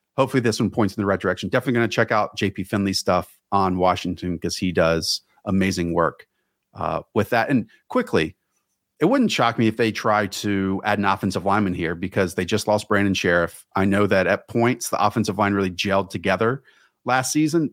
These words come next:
but if you just look at individual talents, there's not a lot of it on the roster. So maybe they do try to add an individual talent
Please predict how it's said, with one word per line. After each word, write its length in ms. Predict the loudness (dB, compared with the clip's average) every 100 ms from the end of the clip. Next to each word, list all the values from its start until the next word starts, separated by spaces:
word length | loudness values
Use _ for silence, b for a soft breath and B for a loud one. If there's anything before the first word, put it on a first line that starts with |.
| -2
but 200 | 0 0 -2
if 120 | -2
you 80 | 0
just 260 | 0 0
look 140 | 0 0
at 100 | -2
individual 560 | 0 0 0 0 0 -2
talents, 440 | 0 0 0 -2
there's 160 | -2 0
not 160 | 0
a 40 | 0
lot 240 | 2 0
of 100 | 0
it 160 | -4 -6 _ _ _ _ _ -2
on 140 | 0
the 80 | 2
roster. 440 | 2 0 -4 -18 _
So 160 | -2 0
maybe 260 | 2 2 0
they 100 | -2
do 160 | -2
try 220 | -2 -2
to 100 | 0
add 180 | 0 -2
an 120 | -4 -6
individual 500 | -6 -4 -6 -6 -6
talent 440 | -4 -4 -6